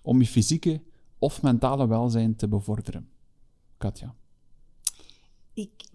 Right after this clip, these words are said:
Speaker 2: ben heel eerlijk als ik zeg dat ik probeer mijn tienduizend stappen per dag te halen. Zeer bewust tijd voor te maken. Gisteren ben ik naar dertienduizend gegaan. De dag ervoor ben ik naar de zeventienduizend gegaan.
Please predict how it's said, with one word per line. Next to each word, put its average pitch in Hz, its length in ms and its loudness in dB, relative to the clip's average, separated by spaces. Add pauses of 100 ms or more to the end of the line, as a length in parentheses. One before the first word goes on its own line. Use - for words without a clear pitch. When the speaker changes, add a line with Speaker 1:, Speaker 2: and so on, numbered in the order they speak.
Speaker 2:
ben 185 280 -8
heel 180 340 -6
eerlijk 254 420 -10
als 202 120 -12
ik 196 120 -10
zeg 226 180 -12
dat 226 140 -10
ik 196 140 -14
probeer 190 500 -6
mijn 190 260 -8
tienduizend 196 600 -8
stappen 185 420 -12 (420)
per 175 180 -10
dag 170 240 -12
te 214 100 -12
halen. 196 440 -12
Zeer 180 500 -6
bewust 185 440 -14
tijd 165 220 -18
voor 196 140 -16
te - 200 -16
maken. 185 400 -14
Gisteren 185 480 -14
ben 175 120 -12
ik 175 120 -18
naar 170 180 -14 (100)
dertienduizend 190 840 -14
gegaan. 175 380 -16
De 170 80 -16
dag 160 140 -18
ervoor 165 460 -18
ben 165 100 -18
ik 170 120 -20
naar 160 140 -18
de 156 80 -18
zeventienduizend 175 920 -12
gegaan. 165 420 -20